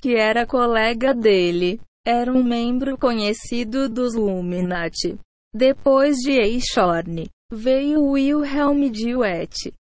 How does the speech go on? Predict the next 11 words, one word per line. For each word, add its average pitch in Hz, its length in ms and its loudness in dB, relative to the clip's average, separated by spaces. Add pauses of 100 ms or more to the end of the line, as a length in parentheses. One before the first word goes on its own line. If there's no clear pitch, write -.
mil 247 380 2
setecentos 247 960 -2
e 208 60 6
oitenta 233 560 2
a 233 60 4
mil 233 260 0
oitocentos 247 960 0
e 247 80 -4
quarenta 226 560 0
e 277 100 0
nove. 165 760 -2